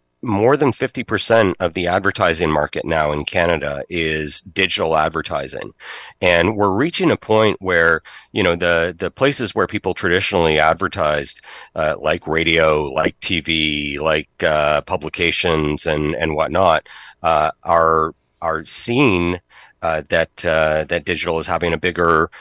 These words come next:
uh, and, and taking a bigger and bigger piece of the pie. And why does that matter? Well, I think one of the real key things is that those digital players, uh, it's, it's a, a, a substantial amount of that is Google and Facebook. And so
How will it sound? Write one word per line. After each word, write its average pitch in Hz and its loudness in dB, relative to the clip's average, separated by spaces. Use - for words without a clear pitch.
uh, 78 0
and, 80 -2
and 85 -6
taking 127 4
a 92 2
bigger 92 2
and 87 -2
bigger 80 -2
piece 90 -6
of 90 -4
the 76 -10
pie. 117 4
And 87 2
why 95 4
does 104 -2
that 101 0
matter? 110 2
Well, 95 2
I 92 -6
think 135 -2
one 123 4
of 123 2
the 95 2
real 98 0
key - -8
things 80 0
is 82 -2
that 87 2
those 113 0
digital 120 -2
players, 82 2
uh, 85 2
it's, - -4
it's - -6
a, 82 -4
a, 87 -4
a - -4
substantial 127 4
amount 104 4
of 80 -4
that 78 0
is - -4
Google 92 0
and 82 0
Facebook. 113 -6
And 87 2
so 95 2